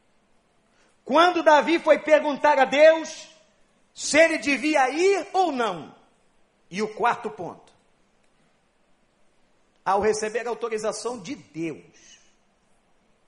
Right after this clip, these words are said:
Davi vai. Olha o que aconteceu.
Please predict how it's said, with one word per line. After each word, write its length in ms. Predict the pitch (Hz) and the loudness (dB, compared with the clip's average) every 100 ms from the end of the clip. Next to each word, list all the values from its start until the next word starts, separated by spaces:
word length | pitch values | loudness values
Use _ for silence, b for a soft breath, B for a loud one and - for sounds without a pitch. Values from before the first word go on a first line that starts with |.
| _ _ _ _ _ _ _ _ | _ _ _ _ _ _ _ _
Davi 380 | 127 147 127 | -10 -10 -10
vai. 320 | 120 92 - - _ _ _ _ _ _ _ _ _ _ _ _ _ _ - | -16 -16 -18 -20 _ _ _ _ _ _ _ _ _ _ _ _ _ _ -12
Olha 220 | 139 180 | -8 -8
o 40 | |
que 60 | 214 | -8
aconteceu. 580 | 214 233 233 - - | -12 -10 -12 -12 -16